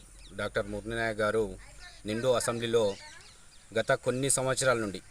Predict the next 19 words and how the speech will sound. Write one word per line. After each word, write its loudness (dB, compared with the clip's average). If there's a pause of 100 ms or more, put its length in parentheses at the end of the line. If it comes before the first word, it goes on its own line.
(300)
అంటే 2
యాభై 6
అరవై 4
సంవత్సరాల 0
నుండి -2 (920)
మా 6
గ్రామ 6
రైతులు 2 (1040)
ఎన్నో 4
ఇబ్బందులు 4
పడుకుంటూ, 2 (760)
ఇంతవరకు 4
వాళ్ళ 6
పేరు 0
మీద -2
పానీలు 4
కానీ, 2 (340)
పట్టాలు 6
కానీ 2